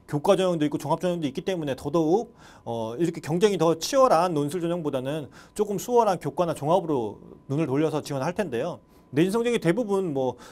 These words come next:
뭐 조금 낮아, 진짜 낮아지면 육 등급도 있고 더 낮은 친구는 전 칠 등급까지도 지원하는 경우는 봤습니다. 보통 뭐 사 등급, 오 등급대 학생들이 대거 많이 지원하기 때문에,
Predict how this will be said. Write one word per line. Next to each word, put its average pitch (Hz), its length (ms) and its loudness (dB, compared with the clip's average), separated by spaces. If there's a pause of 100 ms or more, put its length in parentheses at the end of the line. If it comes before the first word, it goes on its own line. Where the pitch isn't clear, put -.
(180)
뭐 113 300 -6
조금 240 300 2
낮아, 151 380 6
진짜 214 240 2
낮아지면 170 500 2
육 131 160 -2
등급도 160 420 0
있고 113 160 -8
더 160 140 0
낮은 208 320 2
친구는 175 300 -2
전 139 80 -4
칠 240 160 -8
등급까지도 202 480 -2
지원하는 143 400 -4
경우는 131 300 -6
봤습니다. 104 460 -10
보통 165 440 -2 (300)
뭐 113 120 -6
사 135 200 -2
등급, 160 280 2
오 131 120 -2
등급대 170 380 0
학생들이 131 680 -4 (160)
대거 160 260 2
많이 139 200 2
지원하기 143 440 -6
때문에, 120 420 -10